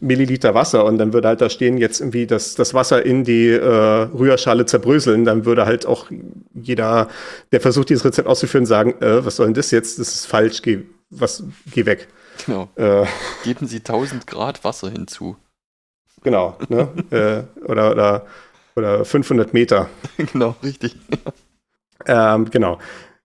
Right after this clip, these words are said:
Speaker 1: Das ist halt auch etwas, was ein Compiler abweist. Ich habe hier so als einfaches Beispiel geschrieben, äh, und das ist jetzt eine Aussage, die für die meisten Programmiersprachen zutrifft, aber nicht für alle.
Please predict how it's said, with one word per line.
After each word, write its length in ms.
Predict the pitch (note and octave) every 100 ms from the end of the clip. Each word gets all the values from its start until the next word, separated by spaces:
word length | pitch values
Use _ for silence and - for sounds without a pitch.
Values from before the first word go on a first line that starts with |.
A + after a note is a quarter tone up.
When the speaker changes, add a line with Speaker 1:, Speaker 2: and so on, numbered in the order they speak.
| _
Speaker 1:
Das 200 | B2+ A#2+
ist 100 | D#3+
halt 140 | C#3 C3+
auch 100 | E3
etwas, 240 | C#3+ -
was 140 | C#3
ein 60 | C3+
Compiler 320 | C3+ A#2+ A2
abweist. 340 | B2+ G#2 G#2 B2+
Ich 100 | C3+
habe 100 | C3
hier 80 |
so 80 | A#2+
als 100 | A2+
einfaches 340 | C3+ B2+ A#2 -
Beispiel 360 | A#2 A#2+ C3
geschrieben, 640 | B2 - B2 A#2+ A#2 B2
äh, 220 | D3 A2 G#2+
und 260 | A#2 A2
das 140 | - C3
ist 100 | C3+
jetzt 140 | -
eine 140 | A2+
Aussage, 340 | A#2 A2 A#2+ A#2
die 80 | A#2
für 120 | A#2
die 80 | A2
meisten 360 | G#2+ C#3 -
Programmiersprachen 520 | D3+ C#3 C3+ - C3 C3
zutrifft, 320 | C#3+ C#3+ D3+
aber 120 | A2+
nicht 140 | A#2
für 100 | -
alle. 300 | - A#2+ G#2+